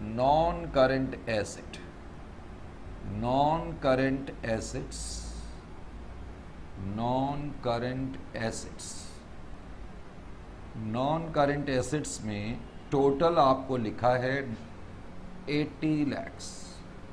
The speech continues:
उसके बाद आपको दिया है current acid,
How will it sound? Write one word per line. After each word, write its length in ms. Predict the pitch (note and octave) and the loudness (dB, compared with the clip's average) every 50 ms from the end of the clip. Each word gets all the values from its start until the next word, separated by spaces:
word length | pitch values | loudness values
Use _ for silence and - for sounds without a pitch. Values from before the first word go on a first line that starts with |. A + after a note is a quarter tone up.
| - - - - - - - - - - - - - - - - - - - - - - - - - - - - - - - - - - - - - - - - - - - - - - - - - - - - - - - - - - - D3 | -12 -12 -12 -10 -12 -12 -12 -14 -14 -14 -12 -12 -12 -12 -12 -12 -12 -12 -12 -12 -12 -12 -14 -12 -14 -12 -12 -12 -12 -14 -14 -14 -14 -14 -14 -14 -12 -12 -12 -12 -14 -14 -14 -14 -14 -12 -12 -12 -12 -12 -12 -12 -12 -12 -12 -12 -12 -10 -4 -2
उसके 320 | D3+ D3 - - F#3+ F#3 | -2 -2 0 4 4 4
बाद 340 | F3+ E3 E3 E3 E3 D#3+ D#3 | 8 8 10 10 10 8 8
आपको 380 | D#3 C#3+ C#3+ C#3+ - - D3+ C#3 | 8 8 6 4 2 0 0 0
दिया 320 | G#2+ G#2 B2 C3 C3+ C3+ | 2 2 4 4 6 6
है 200 | C#3 C#3 D#3 D#3 D#3 - - - - | 6 6 4 2 2 -2 -8 2 6
current 440 | C#3+ C#3+ C#3+ D3 D3 C#3+ C#3 - | 8 8 8 8 6 4 4 2
acid, 540 | - G#2 G2 - - - F#2 - - - - | 0 0 0 -2 -6 -8 -8 -8 -8 -8 -10